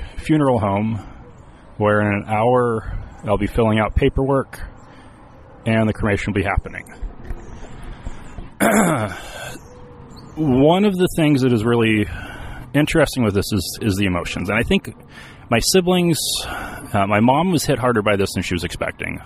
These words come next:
Uh, I, my siblings and I, none of us were expecting the emotions we've been feeling. And it's really interesting. He was not a good father.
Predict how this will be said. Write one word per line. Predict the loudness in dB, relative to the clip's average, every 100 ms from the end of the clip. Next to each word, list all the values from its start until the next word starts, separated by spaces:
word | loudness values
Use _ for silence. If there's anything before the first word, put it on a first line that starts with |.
| -8
Uh, | -4
I, | -4 -4 -4 0
my | 2
siblings | 2 2 2 2
and | 2
I, | 2 4 2 0 -6
none | 2 6 6 6
of | 6
us | 4
were | 2
expecting | 0 -2 -4 -2 -2
the |
emotions | 0 -2 -2 -4 -2
we've | -2
been | -4
feeling. | -4 -6 -8 -12 -16 -18 -16 -16 -16 -18 -18 -18 -18 -18 -18 -18 -16 0
And | 4 6 6 4
it's | 4 4 4 -2 -4 -4 -4 -6 -8 -14 -20 -20 -6
really | 2 4 4 2
interesting. | 2 4 4 2 -2 -2
He | 2 4
was | 4 4 4 2 -4 -6 -10 -18 -20 -20 -20 -20 -2
not | 4 6 6
a | 4
good | 0 -2
father. | 0 -2 -2 -14